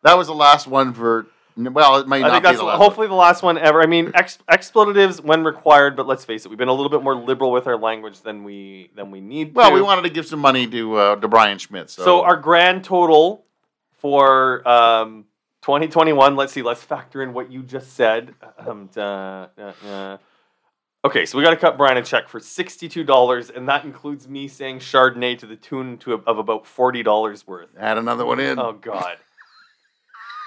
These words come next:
Speaker 2: Okay. Anyways, we're gonna clean up our language in twenty twenty-two, and we thank everyone who has put up with our potty mouths up to this point.
Speaker 1: And we're not gonna say Chardonnay as often either.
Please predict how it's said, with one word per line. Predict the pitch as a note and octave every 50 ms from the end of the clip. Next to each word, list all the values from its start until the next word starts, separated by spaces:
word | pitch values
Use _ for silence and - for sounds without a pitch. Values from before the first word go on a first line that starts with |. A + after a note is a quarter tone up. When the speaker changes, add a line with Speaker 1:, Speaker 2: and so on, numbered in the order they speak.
| - - -
Speaker 2:
Okay. | - D4 - - - - - - C5 - - - -
Anyways, | A3 A#3+ A#3 G3+ F#3+
we're | F#3 G3+
gonna | G#3 G#3 G3+
clean | - A#3+ B3 A#3
up | A3 G#3+
our | A3 G3
language | F3+ F3 E3+ E3 E3 D#3
in | D#3 C#3+
twenty | - F3 D#3+ D3+ C#3+
twenty-two, | - D#3+ D3 C#3+ C#3 D3+ D3 C#3+ C3+
and | C#3 C3+
we | C#3 C#3
thank | - - E3 D#3 C#3+
everyone | D3+ C#3+ D3 D3 C#3+
who | C3 D3+ C3+ C3 C#3+
has | - C#3 C3+ C3 C3
put | - - D3
up | D3 C#3
with | C3+ C3+
our | B2+
potty | - - B2 A#2+ A#2 A#2 A2+
mouths | A#2 A2 G#2+ G#2+ - - - _
up | A2+ G#2+ _ _
to | _ G2
this | F#2+ G2 -
point. | - - G#2 G2 F#2+ A#2
Speaker 1:
And | A#2 A#2
we're | A#2+
not | B2 B2 B2
gonna | A#2+ A#2+ A#2+
say | A#2+ A#2+
Chardonnay | A#2 - C3+ B2 B2 A2+ A2+ C3 F3
as | F3+ D#3+ A#2
often | F#2+ F2 E2+ - F2+ F#2+
either. | A#2+ C3+ C4 -